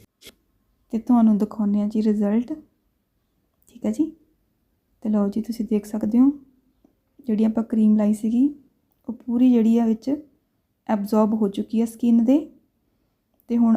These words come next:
ਆਪਾਂ ਇਸ ਤਰ੍ਹਾਂ ਇਸ ਨੂੰ ਹਲਕੇ ਹਲਕੇ ਹੱਥਾਂ ਦੇ ਨਾਲ ਮਸਾਜ ਕਰਾਂਗੇ, ਠੀਕ ਹੈ ਜੀ। ਪੂਰੇ ਹੱਥ ਦੇ ਉੱਪਰ ਇਸ ਤਰ੍ਹਾਂ ਉਂਗਲਾਂ ਦੇ ਉੱਪਰ ਵੀ ਮਸਾਜ ਕਰਾਂਗੇ, ਕਿਉਂਕਿ ਉਂਗਲਾਂ ਦੇ ਉੱਪਰ ਜਿਹੜਾ ਵਾ ਕਾਲਾਪਨ ਹੈਗਾ ਕਾਫੀ।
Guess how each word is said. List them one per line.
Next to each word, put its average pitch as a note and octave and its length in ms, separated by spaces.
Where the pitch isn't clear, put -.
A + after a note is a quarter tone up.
ਆਪਾਂ A3 360
ਇਸ A3 140
ਤਰ੍ਹਾਂ A3 240
ਇਸ G#3+ 140
ਨੂੰ A#3 220
ਹਲਕੇ A#3+ 280
ਹਲਕੇ A3+ 260
ਹੱਥਾਂ A3 280
ਦੇ G#3 120
ਨਾਲ G#3 280
ਮਸਾਜ A3 420
ਕਰਾਂਗੇ, G3+ 480
ਠੀਕ - 180
ਹੈ A3+ 60
ਜੀ। D4 220
ਪੂਰੇ A#3 200
ਹੱਥ A#3 240
ਦੇ G#3 120
ਉੱਪਰ G#3 260
ਇਸ G#3+ 100
ਤਰ੍ਹਾਂ C4 240
ਉਂਗਲਾਂ A3 360
ਦੇ A3 80
ਉੱਪਰ G#3+ 220
ਵੀ A3 120
ਮਸਾਜ A3 400
ਕਰਾਂਗੇ, A3+ 400
ਕਿਉਂਕਿ A3+ 200
ਉਂਗਲਾਂ G#3+ 280
ਦੇ A3 80
ਉੱਪਰ G#3+ 240
ਜਿਹੜਾ A3 160
ਵਾ A#3 160
ਕਾਲਾਪਨ G#3 460
ਹੈਗਾ A3 220
ਕਾਫੀ। A#3 400